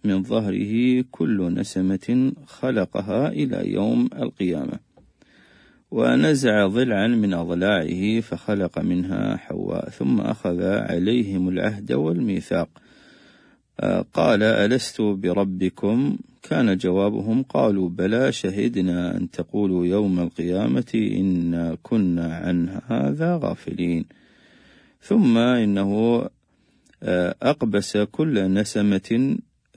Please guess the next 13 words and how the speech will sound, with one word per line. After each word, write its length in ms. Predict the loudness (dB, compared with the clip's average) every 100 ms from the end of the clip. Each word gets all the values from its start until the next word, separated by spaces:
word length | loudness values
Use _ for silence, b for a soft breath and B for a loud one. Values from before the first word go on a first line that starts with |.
| -6
آه، 460 | -4 -2 -4 -4
رجل، 800 | 0 0 0 0 0 2 2 0 -2 0
آه، 120 | 2
رجل 420 | 2 2 0 0
من 300 | 0 0 0
بني 520 | 0 0 2 0 0
آدم 680 | -2 -2 0 0 0 -2 -2
بنوره 800 | -2 0 0 0 0 -2 0 0
في 480 | 0 -2 0 2 2
وجهه، 680 | 2 0 -2 -4 -4 -2 -2
وجعل 640 | 0 -2 -2 -2 -2 -6
فيه 300 | -4 -4 -4
البلوى 680 | -4 -2 -2 -2 -2 -2